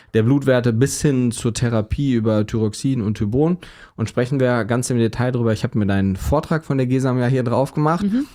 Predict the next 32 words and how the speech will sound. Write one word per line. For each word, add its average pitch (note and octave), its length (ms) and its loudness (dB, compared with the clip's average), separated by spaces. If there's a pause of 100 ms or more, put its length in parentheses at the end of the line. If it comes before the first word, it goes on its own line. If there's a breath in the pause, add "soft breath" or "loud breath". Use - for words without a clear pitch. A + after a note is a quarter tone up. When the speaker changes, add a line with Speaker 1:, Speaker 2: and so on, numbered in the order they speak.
(140 loud breath)
Speaker 1:
und A2+ 160 0
wir A2 120 4
werden A2+ 200 2
auch G2+ 80 0
sicher A2+ 240 0
das G2+ 160 0
ein F#2+ 160 -2
oder F#2+ 160 -2
andere G2+ 240 -2
zwischendurch G2+ 480 -4
einblenden. D3 400 -2 (320 loud breath)
Aber A2+ 140 0
lass C#3+ 160 0
uns D#3+ 100 0
doch D3+ 140 0
vielleicht, B2+ 480 -2
ähm, A2+ 380 -2 (100)
mal A#2+ 160 2
mit B2 120 0
der A#2 80 0
Frage C3 600 -2 (340)
ganz A#2 240 0
banal G#2+ 380 0
starten. A2 500 -4 (380)
Was - 260 -6
denkst D#3 400 -2
du, F#3 360 -2 (340 soft breath)
warum B2+ 320 -2
ist - 180 -6
dieses A2+ 360 -2
Thema A2+ 520 -2 (100)
Schilddrüse C#3 1080 -2